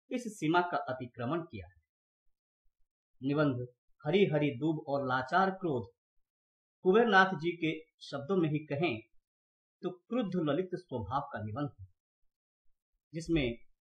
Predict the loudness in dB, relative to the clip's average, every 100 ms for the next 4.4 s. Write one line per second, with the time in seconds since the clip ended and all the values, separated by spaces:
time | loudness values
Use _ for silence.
0 | -2 2 2 0 0 0 0 0 0 0
1 | 0 -2 -2 -8 _ -20 _ -10 -8 -2
2 | 0 0 -2 -6 -6 -6 -4 -6 -6 _
3 | _ _ _ _ _ _ _ -8 -6 -6
4 | -2 0 0 -4